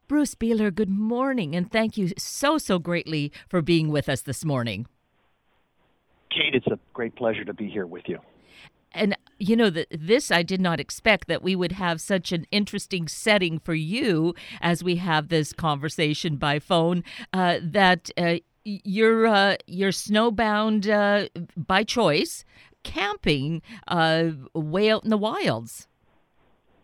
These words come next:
Speaker 2: In Algonquin Provincial Park in central Ontario. It's a, an absolutely magnificent place. The great thing about it is they're,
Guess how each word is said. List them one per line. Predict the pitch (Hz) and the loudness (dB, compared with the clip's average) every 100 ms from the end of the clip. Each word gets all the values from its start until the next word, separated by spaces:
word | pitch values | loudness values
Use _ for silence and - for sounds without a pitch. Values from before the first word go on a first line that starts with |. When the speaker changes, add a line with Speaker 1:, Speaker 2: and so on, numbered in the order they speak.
| _ _ - | _ _ 0
Speaker 2:
In | 139 | 4
Algonquin | 131 131 139 139 - 160 | 4 4 2 0 0 -6
Provincial | - 123 127 165 | -2 -2 0 -2
Park | - 104 92 123 | -2 -6 -6 -10
in | 107 - | -10 -4
central | 117 117 113 | -4 -2 -6
Ontario. | 104 107 131 117 95 98 | -6 -4 2 2 2 -6
It's | - | -6
a, | 104 | -6
an | - 113 | -2 0
absolutely | 120 - - - | 0 -2 -6 0
magnificent | 113 110 104 131 - 117 - | 2 2 0 -4 0 0 0
place. | 98 92 104 - - - - - - - | -4 -4 -6 -8 -10 -16 -14 -14 -16 -12
The | 139 | 0
great | 165 175 - | 2 4 2
thing | 156 | 0
about | 135 151 160 | 2 2 2
it | 127 | -2
is | 127 123 113 - 123 135 | -8 -10 -10 -14 _ -8
they're, | 139 | -6